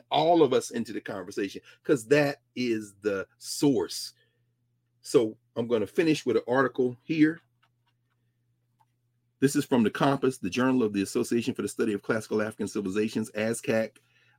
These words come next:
Um, these are in print, volume three, issue one. And we were very deliberate about putting these in print because we wanted a print version of these to go along with any electronic versions.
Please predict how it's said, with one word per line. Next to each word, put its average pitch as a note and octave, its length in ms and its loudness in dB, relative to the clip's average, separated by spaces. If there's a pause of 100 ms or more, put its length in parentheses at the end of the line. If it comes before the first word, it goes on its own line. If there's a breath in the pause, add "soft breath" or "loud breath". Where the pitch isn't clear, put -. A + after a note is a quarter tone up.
(100)
Um, F#2 560 -2 (480)
these C3+ 200 0
are G#2 100 6
in F#2 80 -2
print, G#2+ 280 -2
volume G#2+ 340 0
three, B2 400 -4
issue G#2 260 -4
one. A2+ 420 0 (260)
And G2+ 120 2
we D3 80 6
were A2+ 120 2
very A2 340 4
deliberate G#2+ 420 2
about G2 280 0
putting A#2+ 260 2
these F2+ 220 -4
in E2 100 -8
print - 240 -6 (840)
because G2+ 380 4
we B2+ 100 4
wanted A2 260 4
a F#2 60 -4
print - 320 2
version F#2 400 0
of D#2+ 140 -10
these - 460 -12 (280)
to G#2+ 100 -6
go G#2 160 2
along A2 260 2
with G#2 100 0
any G2+ 160 0
electronic F#2+ 580 -4
versions. F#2 440 -6